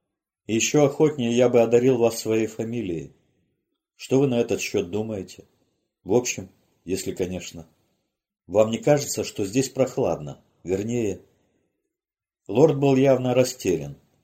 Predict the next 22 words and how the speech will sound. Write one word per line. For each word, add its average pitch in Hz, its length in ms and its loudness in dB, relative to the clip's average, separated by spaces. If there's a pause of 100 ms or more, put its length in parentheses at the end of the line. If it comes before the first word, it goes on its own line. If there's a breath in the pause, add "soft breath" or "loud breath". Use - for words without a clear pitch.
(440)
Растерянность 131 720 0
эта, 98 260 0
однако, 123 360 -2
понемногу 123 560 -2
прошла 139 580 -4 (460)
после 101 260 -4
того, 127 300 4
как 113 200 -4
Эвелин 107 380 2
положила 110 500 2
руки 135 280 -2
ему 90 180 -10
на 95 140 -4
плечи. 95 480 -4 (640)
Они 123 240 0
долго 147 320 4
стояли, 143 640 4
глядя 104 380 4
в - 20 -2
глаза 104 380 2
друг 95 260 -6
другу. 85 400 -8